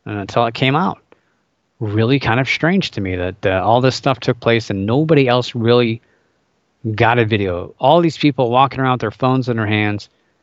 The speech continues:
and nobody else shot a video. Weird. So many comments on the videos, uh, on YouTube, of course, uh, state that these are just Chinese lanterns floating through the sky, because Chinese lanterns are everywhere, right?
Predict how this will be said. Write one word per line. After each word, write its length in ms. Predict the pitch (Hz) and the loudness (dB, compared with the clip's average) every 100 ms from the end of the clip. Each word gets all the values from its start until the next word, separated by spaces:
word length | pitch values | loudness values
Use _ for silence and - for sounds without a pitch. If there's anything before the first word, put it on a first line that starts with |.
| _ - | _ -10
and 120 | 92 | -6
nobody 300 | 98 120 123 | -2 2 2
else 140 | 123 | 2
shot 240 | - 123 117 | 0 -2 -2
a 60 | |
video. 500 | 107 113 98 80 - _ _ _ _ _ _ _ _ _ _ _ _ _ _ - _ _ _ _ _ _ _ - | -2 -2 -2 -4 -8 _ _ _ _ _ _ _ _ _ _ _ _ _ _ -20 _ _ _ _ _ _ _ -8
Weird. 440 | 110 107 80 65 - - | 0 0 0 -4 -12 -6
So 320 | - 135 - _ _ _ _ _ _ _ _ - | 0 0 0 _ _ _ _ _ _ _ _ -2
many 280 | 143 190 208 | 2 4 2
comments 600 | - 156 156 120 113 - | 2 0 2 0 -2 -4
on 260 | 131 120 | -2 -2
the 80 | 113 | -2
videos, 600 | 101 110 104 104 113 - 120 | -2 0 0 -2 -4 -12 -6
uh, 260 | 110 101 | -2 -2
on 260 | - 120 110 | 0 0 0
YouTube, 640 | 107 117 123 - 95 104 | 2 2 0 0 -2 -2
of 140 | - - | -8 -4
course, 360 | - 101 143 - - - - - - | 2 2 0 -10 -18 -20 -20 -18 -4
uh, 120 | 135 | -2
state 360 | 135 - 190 190 | -2 0 2 2
that 140 | 151 | 2
these 220 | 156 156 | 4 2
are 140 | 131 131 | 2 -2
just 560 | 110 98 131 139 - - | -2 0 0 0 -10 -14
Chinese 480 | - 127 135 135 117 | -4 -2 0 -2 -4
lanterns 460 | 117 120 120 110 | -6 -6 -8 -12
floating 360 | - 120 110 107 | -10 -8 -6 -6
through 140 | 113 | -8
the 80 | 107 | -10
sky, 280 | - 135 87 | -8 -6 -6
because 340 | 104 110 113 | -4 -2 -2
Chinese 360 | - - 190 120 | -2 0 2 2
lanterns 320 | 107 123 107 | 0 0 -2
are 80 | 98 | -4
everywhere, 440 | 95 110 95 90 | -4 -4 -6 -10
right? 260 | 85 92 98 | -8 -10 -10